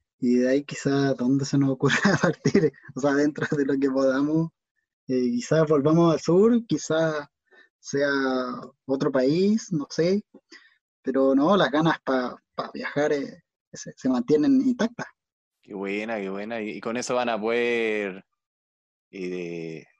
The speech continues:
Speaker 2: inspirar mucha gente de la zona de ahí do-, donde mismo son ustedes, que, que con, a-, con aún menor re-, presupuesto pueden ir a lugares bonitos, porque nosotros sabemos que hay lugares muy bonitos por allá,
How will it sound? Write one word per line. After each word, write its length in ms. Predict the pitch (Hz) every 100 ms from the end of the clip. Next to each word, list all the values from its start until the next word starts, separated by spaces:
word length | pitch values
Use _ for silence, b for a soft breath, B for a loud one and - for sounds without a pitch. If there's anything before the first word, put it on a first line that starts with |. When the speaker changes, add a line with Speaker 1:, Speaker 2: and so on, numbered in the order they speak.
| _ -
Speaker 2:
inspirar 540 | 117 - 101 98 127
mucha 240 | 127 123
gente 260 | 113 127 127
de 80 | 113
la 120 | 104
zona 460 | - - 151 165 151
de 80 | 151
ahí 200 | 156 160
do-, 160 | 151 -
donde 260 | 135 123
mismo 180 | 139 151
son 180 | 139 143
ustedes, 440 | 135 156 160 165 -
que, 580 | - 127 123 127 123 120 _ b b b b _
que 140 | 110
con, 240 | 101 117 113
a-, 220 | - 113
con 180 | 113 117
aún 260 | 120 180 190
menor 320 | 180 180 190
re-, 200 | 175 185
presupuesto 560 | 160 180 165 185 190 175
pueden 380 | 160 170 165 165
ir 100 | 160
a 60 |
lugares 300 | 156 156 156
bonitos, 420 | 143 151 196 156 127
porque 320 | 117 - 117
nosotros 300 | 117 113 135
sabemos 380 | - 127 165 151
que 80 | 139
hay 100 | 139 -
lugares 320 | 120 127 143
muy 160 | 139 143
bonitos 340 | 135 143 147
por 140 | 131 120
allá, 240 | 139 139